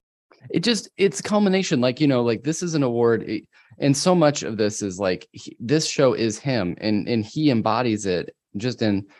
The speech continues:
the way that he presents himself, um, even in the bits that he was involved in with the Emmys tonight. You know, like,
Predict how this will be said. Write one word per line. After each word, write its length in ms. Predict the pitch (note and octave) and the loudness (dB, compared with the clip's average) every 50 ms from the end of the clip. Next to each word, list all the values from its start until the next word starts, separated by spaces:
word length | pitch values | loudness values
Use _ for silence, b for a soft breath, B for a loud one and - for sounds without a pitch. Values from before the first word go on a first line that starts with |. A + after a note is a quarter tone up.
| b b b - | b b b -2
the 100 | A2 G#2+ | 0 0
way 240 | F#2+ G2+ A#2 A#2+ A#2 | 2 4 4 4 4
that 160 | G#2 G#2+ E2+ | 2 0 -2
he 400 | G#2 A2 A2+ G#2+ G#2 G#2 G2+ G2 | -2 -4 -2 0 0 0 -2 -4
presents 560 | F2+ - - A#2+ A2 G2 F#2+ A#2 B2+ C3+ - | -6 -8 -6 -4 -4 -2 0 -2 -2 -2 -2
himself, 540 | - C3+ A#2+ - - B2 A2 A2 A2+ A2+ _ b b b b b b | -2 -2 -2 -2 0 0 0 0 0 -2 _ b b b b b b
um, 220 | F#2 G2+ G2+ F#2 - | -4 -2 -2 -2 0
even 260 | - C3+ C3 D3 C#3 | 0 2 4 6 6
in 80 | C3 A#2+ | 6 4
the 80 | G#2 | 4
bits 380 | F2+ E2 A2+ G#2+ A#2 B2 - - | 2 0 0 0 0 0 -4 -4
that 160 | - B2 A#2 | -2 -2 0
he 140 | B2+ C#3 A#2+ | 0 0 -2
was 160 | A#2+ A#2+ G#2+ A#2 | -2 -2 -2 -2
involved 440 | A2+ A2+ A2 G#2 A2+ A2+ A2 A2 | -2 -2 0 0 2 2 2 0
in 140 | A#2 A2+ A2+ | 0 -2 -2
with 120 | A2 G#2+ G#2+ | -4 -4 -6
the 140 | A2+ - | -6 -6
Emmys 320 | - G#2 A2 G#2+ G#2+ G#2+ G#2+ | -4 -2 -2 -2 -2 -2 -4
tonight. 380 | - A#2+ G#2+ G#2+ A2 G#2+ - | -4 -4 -2 -2 -2 -2 -2
You 100 | - C3 | -2 -2
know, 120 | C3 B2+ B2+ | 0 0 2
like, 240 | A#2+ A2+ A2 - | 2 0 0 -2